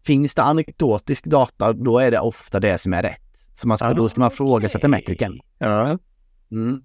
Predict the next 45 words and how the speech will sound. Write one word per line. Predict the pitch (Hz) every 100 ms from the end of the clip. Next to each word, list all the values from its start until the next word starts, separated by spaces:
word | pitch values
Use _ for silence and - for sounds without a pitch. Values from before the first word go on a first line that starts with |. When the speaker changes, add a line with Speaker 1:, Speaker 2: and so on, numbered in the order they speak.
| 131
Speaker 1:
Så | 151 139
han, | 131 139 165
eh, | 170
sa | - 147 170
det, | 139 117 117 -
han | 123 135 156
ba-, | 139
han | 135 123
pausade | 156 151 147 - 127
liksom | 160 165 156
de | 147
här | 127 107
stackars | 110 120 123 -
människorna | 127 113 117
som | - 117
vi | 110
satt, | 123 - 127 _ _ _
customer | 131 - 123
support-chefen | 120 123 135 120 - 104 98 135
som | 135
stod | 127
och | 120
visade | 123 120 104
de | 131
här | 151 107 120 -
Speaker 2:
Ja. | 110 113
Speaker 1:
numren. | 135 110 107 135 _ _ _
Och | 143
så | 160
sa | 151
han, | 147
"Det |
är |
bra, | 139 170 120
vi | 139
ringer | 156 170 165
nu, | 156 -
får | 123
vi |
se." | 131 135 - _ _ _ _
Speaker 2:
Ja. | 120 131 156 - _ _ _ _ _ _
Speaker 1:
Eh, | 113 120 117 113 110 107 -
så | -
han | 131 139
ringde, | 160 143 123 156